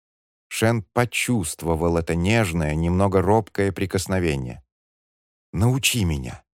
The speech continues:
Спаси меня! Я не могу". Она мягко освободила свою руку из пальцев Рурит. Казалось, это был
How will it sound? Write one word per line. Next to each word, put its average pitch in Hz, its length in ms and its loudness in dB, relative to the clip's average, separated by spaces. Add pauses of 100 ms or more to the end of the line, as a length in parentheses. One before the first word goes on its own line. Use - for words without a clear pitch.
(600)
Спаси - 580 0
меня! 92 420 0 (720)
Я 95 340 2
не 117 160 2
могу". 78 460 -2 (760)
Она 92 260 2
мягко 92 520 0
освободила 80 680 0
свою 76 400 -2
руку 107 420 -2
из - 320 -6
пальцев 78 580 -4
Рурит. 60 480 -10 (1000)
Казалось, 113 500 2
это 127 140 2
был 117 220 0